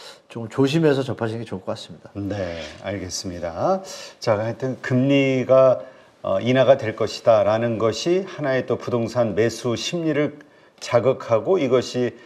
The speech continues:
Speaker 2: 그 부동산 가격에 영향을 미칠 만한 요소는 현재로서는 아니다. 이렇게 좀 정리하면 될 것 같고, 태형건설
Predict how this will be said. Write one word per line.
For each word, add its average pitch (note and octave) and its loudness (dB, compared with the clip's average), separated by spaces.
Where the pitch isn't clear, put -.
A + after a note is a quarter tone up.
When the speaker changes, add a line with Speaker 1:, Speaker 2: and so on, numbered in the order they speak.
Speaker 2:
그 G2 -2
부동산 A2 0
가격에 A2+ 2
영향을 A2 0
미칠 G2+ -6
만한 G#2+ -2
요소는 G2+ -4
현재로서는 B2 -4
아니다. A2 0
이렇게 A2 -6
좀 A#2 -6
정리하면 A2 -4
될 F2+ -8
것 A2+ -6
같고, F#2+ -6
태형건설 G#3 4